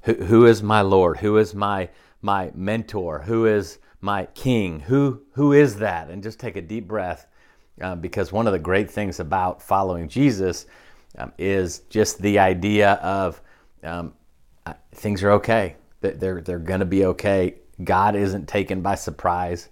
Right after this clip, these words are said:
by anything that happens. So let's take a second, get locked in,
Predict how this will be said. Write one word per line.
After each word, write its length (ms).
by 180
anything 480
that 120
happens. 460
So 320
let's 160
take 180
a 60
second, 460
get 160
locked 480
in, 420